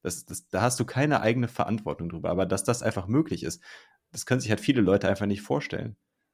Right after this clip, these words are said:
Und ich hatte jetzt auch, äh, kann ich auch noch ein bisschen was zu erzählen, ich hatte heute ein sehr interessantes Gespräch. Äh, in meinem alten Unternehmen habe ich nie über Bitcoin gesprochen. Das ist jetzt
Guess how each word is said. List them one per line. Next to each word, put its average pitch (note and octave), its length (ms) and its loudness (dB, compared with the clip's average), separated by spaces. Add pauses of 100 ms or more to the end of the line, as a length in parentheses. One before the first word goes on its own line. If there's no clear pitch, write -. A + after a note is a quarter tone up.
(240)
Und G2+ 340 -2
ich G#2+ 80 -6
hatte C3+ 140 6
jetzt - 120 2
auch, - 300 2
äh, G#2 180 0
kann B2+ 160 0
ich B2 120 -2
auch G#2 40 0
noch G#2 100 2
ein G2 120 0
bisschen A#2+ 220 -2
was G#2 160 0
zu - 80 -2
erzählen, G2+ 260 0
ich B2+ 80 -6
hatte G2+ 180 -2
heute C3 240 2
ein G2+ 40 2
sehr A#2 140 2
interessantes B2 580 -4
Gespräch. A#2 500 -2 (480)
Äh, G#2+ 220 4
in A2+ 60 2
meinem A2+ 180 4
alten D#3+ 220 4
Unternehmen B2+ 360 2
habe A#2+ 120 2
ich A2+ 100 -6
nie C3+ 60 0
über G#2 160 4
Bitcoin E2 320 -2
gesprochen. E2+ 400 -10
Das - 180 -4
ist G#2 80 -6
jetzt - 360 -2